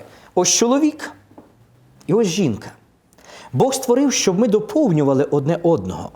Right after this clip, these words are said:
Але доповнення буде лише тоді, коли ми в Бозі, в виконанні Його волі будемо з'єднуватися, і тоді шлюб наш буде міцний, і сатані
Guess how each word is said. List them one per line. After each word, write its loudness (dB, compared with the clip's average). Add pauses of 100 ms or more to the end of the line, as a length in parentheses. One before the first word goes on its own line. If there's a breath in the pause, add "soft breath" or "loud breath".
(840 loud breath)
Але 2
доповнення 2
буде 2
лише 0
тоді, 0
коли 0
ми 2
в 0
Бозі, 2
в 2
виконанні 2
Його 2
волі 2
будемо 0
з'єднуватися, 0 (280 loud breath)
і 2
тоді 0
шлюб 0
наш 0 (220 loud breath)
буде 2
міцний, 0 (160 loud breath)
і 2
сатані 2